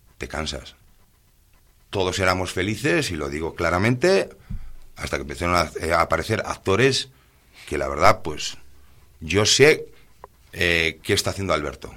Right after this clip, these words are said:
Yo sé qué hace David. Yo sé qué hace Laura.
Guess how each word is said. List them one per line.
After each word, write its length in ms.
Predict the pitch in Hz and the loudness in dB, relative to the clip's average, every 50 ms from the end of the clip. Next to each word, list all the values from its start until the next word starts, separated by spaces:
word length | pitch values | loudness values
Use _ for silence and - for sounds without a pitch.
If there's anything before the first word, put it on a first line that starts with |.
| - - - - - - - - - - | -12 -12 -12 -14 -16 -20 -20 -20 -20 -12
Yo 160 | - 95 95 | -4 -2 0
sé 220 | 95 - 127 123 120 | 0 2 0 0 0
qué 140 | - 98 98 | 2 0 0
hace 200 | 92 - 92 85 | 0 0 0 0
David. 280 | 78 90 120 131 131 - - - - - - - - - - - - - - - _ _ _ _ _ _ - - | 2 4 4 2 2 -2 -8 -18 -20 -20 -20 -20 -20 -20 -20 -20 -20 -20 -20 -20 _ _ _ _ _ _ -20 -12
Yo 200 | - 78 82 78 | -6 -4 -4 -4
sé 260 | - - 104 110 110 | -2 -2 -4 -4 -4
qué 100 | - - 82 | -2 -4 -4
hace 200 | - - 78 82 | -4 -4 -4 -2
Laura. 420 | 104 123 120 85 73 67 64 | 0 0 0 0 -4 -6 -12